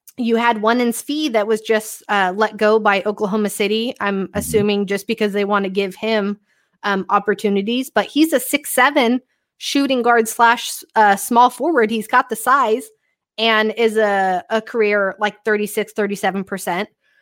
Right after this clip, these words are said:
Speaker 1: Um, <coughs> but to me, like, that's, that's where you're gonna have to hit now. And if you're bringing
Speaker 2: Yeah.
Speaker 1: Simmons or Siakam, like, I don't know.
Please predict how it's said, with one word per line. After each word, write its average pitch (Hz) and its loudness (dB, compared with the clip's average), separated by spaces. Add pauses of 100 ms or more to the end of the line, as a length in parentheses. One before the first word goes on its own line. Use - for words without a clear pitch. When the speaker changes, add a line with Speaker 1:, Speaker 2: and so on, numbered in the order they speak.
(260)
Speaker 1:
Um, 214 2 (180)
<coughs> - -8
but 294 0
to 269 0
me, 277 2
like, 240 -2
that's, 240 -2
that's 233 -4
where 226 0
you're 220 0
gonna 196 -2
have 196 -4
to 180 -8
hit 196 -6
now. 170 -14 (520)
And 226 2
if 226 0
you're 269 2
bringing 277 2
Speaker 2:
Yeah. 226 -2
Speaker 1:
Simmons 277 2
or 214 2
Siakam, 240 2
like, 185 -4 (640)
I 202 -2
don't 208 0
know. 202 0